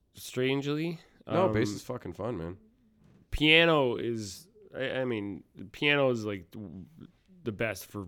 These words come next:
Speaker 1: versatility. Like, if I, desert island, I'd take a piano just 'cause you can do more shit with it.
Speaker 2: Yeah, that's true. You have so many
Speaker 1: But,
Speaker 2: more
Speaker 1: um,
Speaker 2: options.
Speaker 1: but
Speaker 2: It's
Speaker 1: drums is, like, drums is different level. It's like, when you get into drums, like, it becomes this, like,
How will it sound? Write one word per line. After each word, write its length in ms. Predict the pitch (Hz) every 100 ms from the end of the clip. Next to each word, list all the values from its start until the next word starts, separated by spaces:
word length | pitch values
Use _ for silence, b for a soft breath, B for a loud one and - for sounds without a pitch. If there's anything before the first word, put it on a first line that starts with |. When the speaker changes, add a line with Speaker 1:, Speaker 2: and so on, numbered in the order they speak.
| 82
Speaker 1:
versatility. 800 | 98 98 90 95 92 80 80 92 _ -
Like, 120 | 110
if 140 | 107 131
I, 280 | 117 85 104 -
desert 360 | 98 127 123 113
island, 360 | 104 107 104 90
I'd 140 | 87
take 120 | 104 92
a 40 |
piano 440 | - 98 85 78 78
just 160 | 82
'cause 160 | - 85
you 60 | 82
can 120 | 82
do 140 | 87
more 240 | 85 82 82
shit 200 | - 107
with 80 | 120
it. 40 |
Speaker 2:
Yeah, 320 | 123 98 90
that's 260 | 92 104 -
true. 240 | - 90
You 100 | 90
have 120 | 101 -
so 100 | 107
many 120 | 104
Speaker 1:
But, 40 |
Speaker 2:
more 140 | 90 85
Speaker 1:
um, 60 |
Speaker 2:
options. 680 | 78 82 82 80 78 76 -
Speaker 1:
but 160 | 107 123
Speaker 2:
It's 80 | 117
Speaker 1:
drums 500 | 127 143 156 151 127
is, 240 | - 117
like, 180 | 113 104
drums 320 | 101 156 180
is 100 | 156 110
different 420 | 120 120 110 92
level. 360 | 95 87 80
It's 140 | 78 -
like, 180 | 85 85
when 120 | 107
you 120 | 123
get 180 | 123 131
into 180 | 131 123
drums, 420 | 92 92 107 95
like, 120 | 85
it 260 | 85 85 -
becomes 320 | - 92 104 92
this, 160 | 90
like, 120 | 87